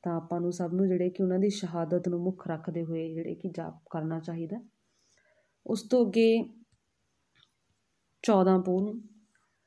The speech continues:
ਚੌਦਾਂ ਪੋਹ ਉਨੱਤੀ ਦਸੰਬਰ ਨੂੰ ਦੀਵਾਨ ਟੋਡਰਮਲ ਜਿਹੜਾ ਕਿ ਸੋਨੇ ਦਾ ਵਪਾਰੀ ਸੀ, ਉਹ ਵਜ਼ੀਰ ਖਾਂ ਨੂੰ ਜਿਹੜੇ ਕਿ ਉਹਦੇ ਨਾਲ ਮਿਲਦਾ ਹੈ।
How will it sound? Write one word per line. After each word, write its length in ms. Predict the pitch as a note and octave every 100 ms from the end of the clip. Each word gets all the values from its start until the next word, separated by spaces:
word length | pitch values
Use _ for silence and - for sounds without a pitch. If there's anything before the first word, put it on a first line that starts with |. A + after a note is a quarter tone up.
| _
ਚੌਦਾਂ 420 | - G#3 G3+ A#3
ਪੋਹ 320 | A#3 G3 G#3+ A#3 -
ਉਨੱਤੀ 400 | G#3+ A3 G#3+ A#3
ਦਸੰਬਰ 420 | G3 G3 E3 E3+
ਨੂੰ 140 | - - _ _ _ _ _ -
ਦੀਵਾਨ 420 | G3+ G3 G3+ G#3+
ਟੋਡਰਮਲ 640 | G3+ G3 F#3 F#3+ F3+ F#3 A#3 - _ -
ਜਿਹੜਾ 160 | G3 G#3+
ਕਿ 140 | C4+
ਸੋਨੇ 360 | B3+ G#3+ G3+ G#3
ਦਾ 140 | G#3
ਵਪਾਰੀ 420 | F3+ F#3 E3 E3+
ਸੀ, 220 | - - - _ _ _ _ _ _
ਉਹ 280 | - A#3 B3
ਵਜ਼ੀਰ 520 | G3 G3 F#3+ G3 G3+
ਖਾਂ 260 | G3+ G#3+ G#3
ਨੂੰ 480 | G#3+ A3+ A3 G#3+ - _ _ -
ਜਿਹੜੇ 240 | F3+ F#3 F#3+
ਕਿ 180 | F#3 G3
ਉਹਦੇ 180 | F#3
ਨਾਲ 520 | G3 F#3+ F3 F3+ F3+ - _ _ _ _ -
ਮਿਲਦਾ 320 | F3+ E3+ F3
ਹੈ। 220 | A#3 -